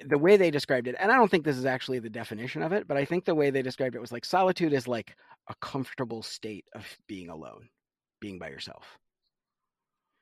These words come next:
Um, rather than, you know, loneliness or being alone, which is just being alone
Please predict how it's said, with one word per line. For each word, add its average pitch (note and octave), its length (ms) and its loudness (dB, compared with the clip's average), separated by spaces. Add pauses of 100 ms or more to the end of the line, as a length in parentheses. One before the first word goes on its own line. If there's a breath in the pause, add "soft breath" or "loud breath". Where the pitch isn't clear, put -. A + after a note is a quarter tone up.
(440)
Um, G2 560 -8 (1000)
rather C3 360 8
than, A2+ 420 0
you B2 140 -6
know, G2+ 180 -8 (220)
loneliness A#2 600 -4
or G2+ 120 -8
being G2+ 260 -6
alone, G2+ 320 -10
which F#2+ 180 -12
is F#2+ 100 -12
just - 240 -8
being F#2 180 -8
alone F2+ 500 -10